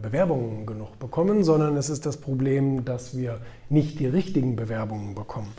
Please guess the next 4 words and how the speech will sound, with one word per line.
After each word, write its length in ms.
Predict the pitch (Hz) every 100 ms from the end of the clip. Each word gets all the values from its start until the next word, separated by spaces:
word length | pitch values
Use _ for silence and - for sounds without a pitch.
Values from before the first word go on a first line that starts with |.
| - - -
Also 220 | - 131 131
da 160 | 131
glauben, 800 | 117 127 117 139 160 180 185 185 - - - - -
ähm, 540 | 147 143 139 135 139